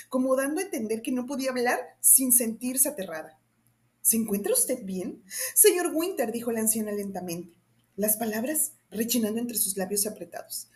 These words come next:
"Gracias a Dios que está usted en casa, estoy sola y no sé qué hacer". "Pase, pase, por favor, pero ¿qué ocurre?". Sophie Milsen entró temblorosa. Sus uñas se hincaron en el brazo de Simon Winter, su presa como la de un escalador a punto de caerse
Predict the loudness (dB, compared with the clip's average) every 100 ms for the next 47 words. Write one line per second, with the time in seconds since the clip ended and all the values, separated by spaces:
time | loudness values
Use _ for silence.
0 | -8 -8 -6 -2 0 2 2 4 4 6
1 | 2 0 -2 -2 -2 4 6 6 4 8
2 | 8 8 4 2 4 4 4 0 0 2
3 | 0 -4 _ _ _ _ _ _ 0 4
4 | 4 4 -2 2 2 2 -4 -4 0 0
5 | 0 -2 -2 -8 -10 -2 0 0 -2 -8
6 | _ _ _ _ _ _ _ 2 6 6
7 | 4 0 0 0 2 0 -2 -4 -6 -6
8 | -8 -6 -6 -4 -4 0 0 0 -4 _
9 | -14 -6 0 4 4 2 0 -2 -2 2
10 | 4 4 0 0 0 -2 -2 0 0 4
11 | 4 4 2 -2 0 0 0 -2 -10 -16
12 | -12 -2 0 0 0 4 4 2 -2 -2
13 | -2 -2 0 2 2 0 -4 -4 -4 -4
14 | -4 -2 -4 -2 -2 2 2 2